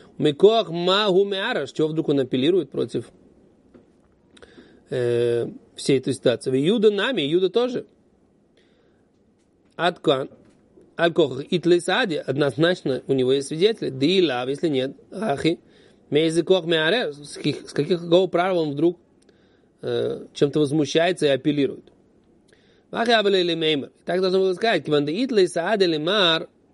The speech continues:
Есть свидетели у одного и у другого. Киван, поскольку, не кигона, киван, поск-, не, не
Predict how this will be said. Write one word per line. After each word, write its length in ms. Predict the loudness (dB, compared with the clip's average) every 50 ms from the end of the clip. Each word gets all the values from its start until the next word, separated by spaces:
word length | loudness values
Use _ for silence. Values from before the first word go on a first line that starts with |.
| _ _ _ _ _ _ _ _ _ _ _ _ _ _ _ _ _ _ _ _ _ _ _ _ _ _ _ _ _ _ _ _ _ _ _ _ -8
Есть 260 | -2 -2 0 -2 -2
свидетели 380 | -2 2 2 2 2 2 2 2
у 140 | 2 2 2
одного 600 | 0 0 0 -2 0 0 2 0 0 0 -4 -8 _ _ _ _ _ _ _ _ _ _ _ _ _ _ _ _ _ _ _ _ -8
и 160 | -4 -2 0
у 140 | 0 0 0
другого. 600 | 2 2 2 2 2 2 0 0 0 -2 -8 -20 _ -20 _ _ _ _ _ _ _ _ _ _ _ _ _ _ _ -20 -20 -20 -20 _ _ -20 -20 -20 _ _ _ _ _ _ _ _ _ _ _ _ _ _ _ _ _ _ _ _ _ _ _ _ _ _ _ _ _ _ _ _ _ _ _ _ _ _ _ _ _ _
Киван, 440 | -6 -4 0 2 2 0 0 -4 -8 _ -12
поскольку, 500 | -10 -10 -6 2 4 4 4 4 2 -4
не 140 | -4 -4 -4
кигона, 760 | -2 -2 -4 -4 0 6 6 6 6 6 0 -4 -6 -8 -8
киван, 600 | -8 -2 0 0 2 2 0 0 0 -4 -14 -12
поск-, 300 | -8 -8 -8 -8 -8 -12
не, 320 | -6 0 2 2 2 2 0 -4
не 500 | -8 -4 -2 0 2 4 2 2 0